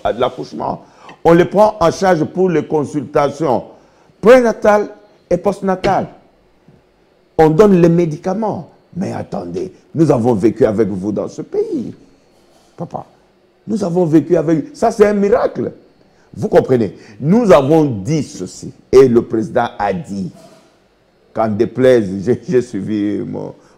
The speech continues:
mon cher frère et ami Jean-Marie Kassamba, qui dit que, oh non, on ne peut pas commencer à zéro, on a trouvé. Non, ce n'est pas dans ce sens-là.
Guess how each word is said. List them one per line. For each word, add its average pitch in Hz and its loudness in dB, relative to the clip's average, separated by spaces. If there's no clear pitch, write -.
mon 104 -8
cher 110 -4
frère 107 -2
et 98 -2
ami 98 -6
Jean-Marie 101 -4
Kassamba, 92 -10
qui 107 -8
dit 104 -4
que, 104 -2
oh 113 4
non, 110 -2
on 113 -2
ne 113 -2
peut - -4
pas 120 0
commencer 107 -4
à 113 0
zéro, 113 0
on 107 -4
a 110 -2
trouvé. 101 -6
Non, 131 -4
ce 131 -4
n'est 117 -4
pas 147 0
dans 120 -6
ce 113 -10
sens-là. 151 -12